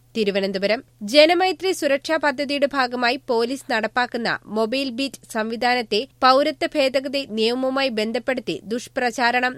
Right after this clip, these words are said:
നടത്തുന്നതിനെതിരെ പോലീസിന്റെ മുന്നറിയിപ്പ്. എംബീറ്റിനെതിരെ വിവിധ സംഘടനകളുടെ നേതൃത്വത്തിൽ സമൂഹ മാധ്യമങ്ങളിലൂടെയും മറ്റും കുപ്രചാരണങ്ങൾ നടത്തുന്നതായി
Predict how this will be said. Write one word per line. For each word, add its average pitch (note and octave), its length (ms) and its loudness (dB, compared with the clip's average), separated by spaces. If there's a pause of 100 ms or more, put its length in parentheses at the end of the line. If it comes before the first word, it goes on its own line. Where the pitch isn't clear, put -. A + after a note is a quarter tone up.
നടത്തുന്നതിനെതിരെ C4 960 2 (120)
പോലീസിന്റെ B3 560 -2
മുന്നറിയിപ്പ്. F#3+ 640 0 (140)
എംബീറ്റിനെതിരെ C#4 840 0
വിവിധ A3+ 360 -4
സംഘടനകളുടെ C4 680 -4
നേതൃത്വത്തിൽ A3+ 640 -2 (100)
സമൂഹ A#3 440 -4
മാധ്യമങ്ങളിലൂടെയും B3+ 1000 0
മറ്റും B3 340 -6 (160)
കുപ്രചാരണങ്ങൾ D4 880 4
നടത്തുന്നതായി C4+ 760 0